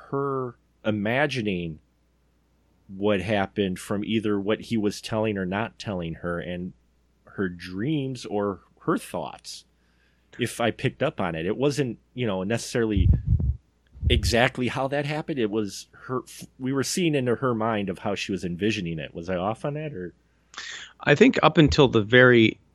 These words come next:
Speaker 2: end scene, the execution,
Speaker 1: Right.
Speaker 2: um, which, you know, the one thing I'll, one of the main things I'll give this film credit for is it does follow through with the title. <laughs>
Speaker 1: Yeah.
Speaker 2: Uh, I mean, it's not like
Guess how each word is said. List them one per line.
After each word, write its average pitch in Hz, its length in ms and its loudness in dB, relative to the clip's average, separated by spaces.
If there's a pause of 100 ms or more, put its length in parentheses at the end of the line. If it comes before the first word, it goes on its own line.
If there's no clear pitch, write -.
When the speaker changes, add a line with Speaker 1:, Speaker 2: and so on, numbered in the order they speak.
(160)
Speaker 2:
end 127 280 4
scene, 98 300 2
the 101 120 6
execution, 104 840 4
Speaker 1:
Right. 95 220 8
Speaker 2:
um, 95 180 2
which, - 360 8 (260)
you 143 140 6
know, - 160 4
the 127 140 4
one 175 180 6
thing 143 140 6
I'll, 110 260 6 (300)
one 143 220 6
of 147 60 8
the 113 60 8
main 110 240 8
things 98 180 2
I'll 92 80 4
give 92 140 2
this 90 180 2
film 87 200 4
credit 92 280 6
for 87 220 4
is 98 360 6
it - 200 2
does 104 440 6 (380)
follow 104 300 8
through 107 360 4
with - 300 2
the 92 180 8
title. - 640 6 (240)
<laughs> 127 140 6 (200)
Speaker 1:
Yeah. 123 220 8
Speaker 2:
Uh, 101 260 8
I 123 120 6
mean, 120 160 6
it's - 200 0
not 135 220 4
like 117 380 6